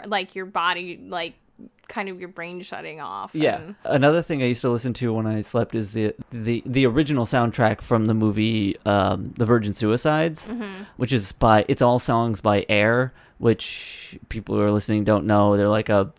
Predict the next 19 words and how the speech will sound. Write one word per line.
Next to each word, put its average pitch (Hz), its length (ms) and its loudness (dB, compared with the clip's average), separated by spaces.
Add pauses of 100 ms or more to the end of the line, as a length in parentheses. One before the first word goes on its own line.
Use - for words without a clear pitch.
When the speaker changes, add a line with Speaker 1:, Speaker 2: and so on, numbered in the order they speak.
(440)
Speaker 2:
Fr-, - 200 -4
like, 120 200 2
a 80 420 0
French, - 800 -4
um, 104 420 0 (100)
like 104 140 0
Speaker 1:
They're, 226 120 0
like, 202 280 -2
French? 254 500 -6 (380)
Speaker 2:
They're 135 180 8
a 123 140 4
French - 480 2 (100)
electronic 120 720 0
band 123 560 2
that 107 340 4
does 113 360 0
a 117 60 2
lot 113 200 4
of, 110 140 0